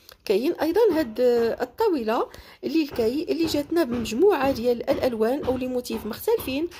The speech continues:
الثمن اللي جات به هو مية وتسعود وربعين درهم فاصلة تسعين اللي هي تلت آلاف ريال. عندها واحد الارتفاع ديال متر وعشرة، العرض عندها واحد تلاتة وتلاتين سنتيم.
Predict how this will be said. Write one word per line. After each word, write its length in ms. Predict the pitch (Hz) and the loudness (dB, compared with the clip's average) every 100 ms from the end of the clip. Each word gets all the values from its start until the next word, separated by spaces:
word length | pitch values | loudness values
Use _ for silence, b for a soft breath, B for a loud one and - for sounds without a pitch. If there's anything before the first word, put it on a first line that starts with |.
| B B | B B
الثمن 460 | - 392 427 415 - | 0 4 6 4 2
اللي 140 | 294 | -2
جات 280 | 294 262 214 | 0 -2 -2
به 200 | 233 320 | -2 -2
هو 320 | 208 214 247 - | -2 -2 -2 -2
مية 220 | 233 240 | -4 -2
وتسعود 440 | - - - 269 | -4 -6 -6 -4
وربعين 380 | 254 202 - 214 | -2 -2 -2 -4
درهم 200 | 202 220 | -2 -6
فاصلة 360 | 220 247 233 185 | -6 -8 -6 -8
تسعين 460 | - - - 311 381 B B B | -8 -6 -2 -2 -2 B B B
اللي 280 | 339 381 277 | 2 4 4
هي 220 | 233 311 320 | 2 0 -2
تلت 200 | 302 294 | -4 -2
آلاف 260 | 320 330 | 0 0
ريال. 320 | 233 190 185 196 - - B B - | -2 -4 -4 -6 -10 -18 B B -2
عندها 220 | 294 370 | 2 4
واحد 240 | 349 320 | 4 0
الارتفاع 720 | 269 302 330 240 226 240 349 - | -2 -2 -2 -4 -4 -2 -2 -4
ديال 380 | 233 240 226 | -2 0 2
متر 240 | 294 370 320 | 2 2 0
وعشرة، 540 | 220 208 208 233 480 B B - | -2 -4 -4 -2 -4 B B -4
العرض 400 | 247 285 427 - | 0 2 2 0
عندها 340 | 262 247 320 | -4 0 2
واحد 280 | 392 311 370 | 2 2 -2
تلاتة 380 | 381 269 370 415 | 0 0 0 0
وتلاتين 540 | 285 254 247 339 403 - | 0 0 2 2 2 -2
سنتيم. 600 | - 254 220 196 180 196 | -4 -4 -4 -6 -6 -8